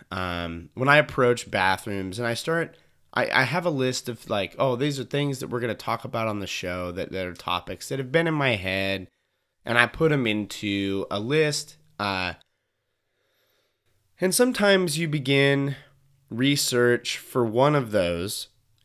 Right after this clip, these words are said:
and you get into the Google rabbit trail and you fall down the hole and you just kinda get going. And, and this week, that's kinda what happened. Uh, this week's topic,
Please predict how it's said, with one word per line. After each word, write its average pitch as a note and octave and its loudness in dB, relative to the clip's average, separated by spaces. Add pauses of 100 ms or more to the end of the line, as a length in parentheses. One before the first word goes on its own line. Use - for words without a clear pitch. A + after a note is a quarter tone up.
and G#2+ 4 (240)
you C#3 4
get F3 0
into C#3+ 2
the A#2 -2
Google D#3+ 2
rabbit A#2+ 4
trail B2+ 2 (440)
and D3+ 4
you E3+ 2
fall F3 6
down D3 6
the B2+ 2
hole D3 4
and C3 0
you B2+ -2
just B2+ -4
kinda F#3 0
get C#3 -4
going. B2 2 (240)
And, C#3 4
and C3+ 2
this G3 4
week, C#3+ 2
that's C#3+ 2
kinda F#3 0
what C3 2
happened. A2 0 (200)
Uh, F#2+ -2 (480)
this D3 2
week's C#3+ 0
topic, B2 0